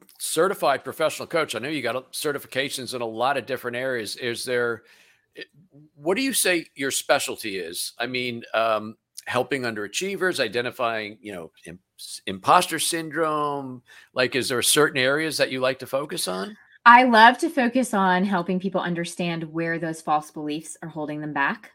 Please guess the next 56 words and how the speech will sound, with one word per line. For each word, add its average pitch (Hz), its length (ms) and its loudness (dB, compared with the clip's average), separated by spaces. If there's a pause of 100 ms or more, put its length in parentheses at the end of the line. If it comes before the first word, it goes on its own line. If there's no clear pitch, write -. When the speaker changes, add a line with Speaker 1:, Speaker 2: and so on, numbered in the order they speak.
(100)
Speaker 2:
um, 160 240 2
because 123 240 0
Speaker 1:
Okay. 160 80 0
Speaker 2:
I - 20 0
do 156 160 -2
work 151 160 -2
with 156 120 -2
a 151 40 0
lot 147 160 2
of 147 60 -2
high 147 140 -6
achievers, 151 540 -6
and, 156 360 -6
and 156 100 -4
a 147 60 -2
lot 151 240 4
of 156 80 -10
times 151 480 -4 (300)
with 175 200 2
high 170 180 -2
achieving, 160 520 -4 (160)
high 185 200 4
achievers, 160 460 0
there 156 200 -2
are 151 180 2
still 151 320 -4
these 147 220 -6
false 143 260 -4
beliefs 139 300 -6
that 139 100 -4
are 143 60 -6
hanging 139 260 -6
out 127 120 -4
in - 40 -10
the 135 80 -6
background - 480 -6 (300)
that 156 380 8 (280)
if 170 140 -4
we 165 100 2
can 156 240 -2 (140)
bring 175 240 2
them 160 140 -2
to 180 100 -4
the 151 100 -2
surface 147 680 -4
and 156 100 -6
bring 147 160 -4
them 147 100 -6
to - 140 -12
the 147 60 -4
awareness, 139 480 -4 (180)
then 143 200 -2
they 131 100 -2
can 139 180 -8
make 127 240 -8
the, 139 100 -6